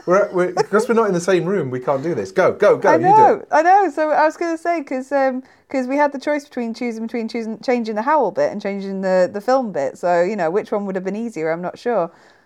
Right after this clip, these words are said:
Speaker 2: Um, what, to have been something film, but not Howl anymore?
Speaker 1: <laughs>
Speaker 2: No, I think,
Speaker 1: Exactly.
Speaker 2: I think Howl Media is a, um, is a, is a better choice,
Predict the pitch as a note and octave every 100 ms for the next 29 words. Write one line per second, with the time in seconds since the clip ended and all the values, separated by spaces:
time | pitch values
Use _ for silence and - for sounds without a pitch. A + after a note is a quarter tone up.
0 | - D#3+ E3+ E3+ E3+ E3 - _ - D#3+
1 | - - _ C3+ C3 C3 D3 C3+ - D3+
2 | C#3+ C#3+ C3+ D#3 A#2 G#2+ G#2+ B2 B2+ A#2+
3 | C#3 C3+ G2+ F#2+ F#2+ - E4+ - F#4 -
4 | E4 - D#4 A3+ - G#3 G3+ D#3+ D#3 G#3
5 | F3 D#3 E3+ D#3 D#3+ D3 B2 G2+ F#2+ -
6 | G#2 A2 G#2+ G#2 - G#2 G#2 G#2 G2+ _
7 | _ _ _ _ _ _ _ _ - G#2
8 | G#2+ A2+ A2+ A#2 A#2 - A#2+ G2 -